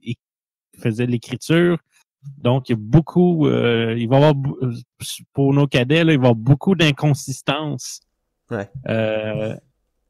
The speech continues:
Speaker 2: Parce que,
Speaker 1: c'est
Speaker 2: euh,
Speaker 1: normal, c'est, c'est, c'est l'époque. Et surtout que Ge-, surtout que Gene Roddenberry était quelqu'un qui n'est, qui était un petit peu révisionniste de sa propre, euh, de ses, ses propres écrits ou de, de ses, ses productions.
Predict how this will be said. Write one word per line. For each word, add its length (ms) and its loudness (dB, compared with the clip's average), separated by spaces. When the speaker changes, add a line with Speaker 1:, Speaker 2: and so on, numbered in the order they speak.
Speaker 2:
Parce 200 -12
que, 100 -4
Speaker 1:
c'est 400 0
Speaker 2:
euh, 0 -
Speaker 1:
normal, 680 2
c'est, 380 -4
c'est, 260 -2
c'est 220 0
l'époque. 720 0
Et 380 0
surtout 300 0
que 120 4
Ge-, 460 2
surtout 340 2
que 480 2
Gene 260 4
Roddenberry 720 4
était 220 2
quelqu'un 400 0
qui 140 -10
n'est, 160 2
qui 100 -4
était 140 -8
un 80 -2
petit 120 -10
peu 400 4
révisionniste 800 2
de 160 0
sa 200 0
propre, 540 -6
euh, 320 -6
de 140 -2
ses, 260 0
ses 420 -8
propres 520 -2
écrits 400 -4
ou 80 -2
de, 120 -6
de 140 -10
ses, 240 -10
ses 180 -8
productions. 600 -2